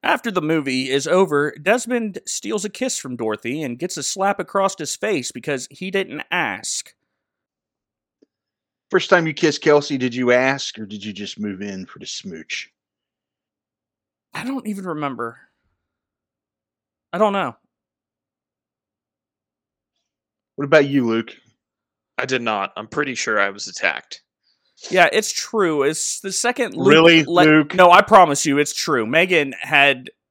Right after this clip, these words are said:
Speaker 1: was on the hunt for Mister Taylor for years.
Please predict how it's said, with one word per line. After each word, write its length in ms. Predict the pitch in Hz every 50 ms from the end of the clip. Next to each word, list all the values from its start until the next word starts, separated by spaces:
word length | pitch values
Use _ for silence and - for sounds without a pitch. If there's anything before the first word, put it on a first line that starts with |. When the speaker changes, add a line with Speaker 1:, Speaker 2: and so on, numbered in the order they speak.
| _ _ _ _ _ -
Speaker 1:
was 160 | 160 143 147
on 160 | 156 151 147
the 100 | 139 139
hunt 400 | 135 - 170 160 143 127 - -
for 180 | - - 139 - _ _
Mister 340 | 160 160 156 - - - -
Taylor 420 | - - 170 156 147 135 127 123
for 160 | - - 117
years. 840 | 120 127 151 151 165 131 127 110 104 101 - - - - - - -